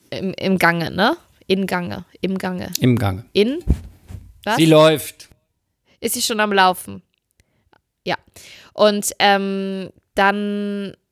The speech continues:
Speaker 1: wurde, wurde ich an C T G angeschlossen, dann haben die meinen Muttermund untersucht. Das heißt, die gehen da mit den Fingern in die Mumu rein und tasten ab, ob der geöffnet ist, ne? Und dann haben die, bevor die das gemacht haben, gefragt, ob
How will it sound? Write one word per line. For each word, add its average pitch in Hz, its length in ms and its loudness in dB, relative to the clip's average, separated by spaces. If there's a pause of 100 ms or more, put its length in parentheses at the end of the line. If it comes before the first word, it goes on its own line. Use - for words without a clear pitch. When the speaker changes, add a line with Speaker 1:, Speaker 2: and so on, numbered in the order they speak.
(420)
Speaker 1:
wurde, 196 680 2
wurde 214 180 -2
ich 220 120 -8
an - 80 -6
C - 100 -4
T 208 140 -2
G 240 220 2
angeschlossen, 254 680 -2
dann 214 140 -4
haben 214 100 -2
die 208 80 2
meinen 202 160 2
Muttermund 175 560 2
untersucht. 170 540 -4
Das 170 120 -6
heißt, 185 220 -2
die 180 60 -10
gehen 190 160 0
da 185 100 0
mit 180 140 -6
den 180 80 -6
Fingern 185 360 -2
in 180 140 -4
die 175 80 -2
Mumu 262 300 4
rein 294 320 0 (460)
und 196 160 -6
tasten 214 420 -2
ab, - 180 2
ob - 140 -4
der 202 140 0
geöffnet - 680 -2
ist, - 260 -14
ne? 247 140 -4 (1400)
Und 202 80 -2
dann 208 180 2 (180)
haben 226 220 0
die, 220 60 0
bevor 240 340 4
die 240 80 -6
das 202 240 -2
gemacht 196 340 -4
haben, 208 180 2
gefragt, 220 520 2
ob - 220 -2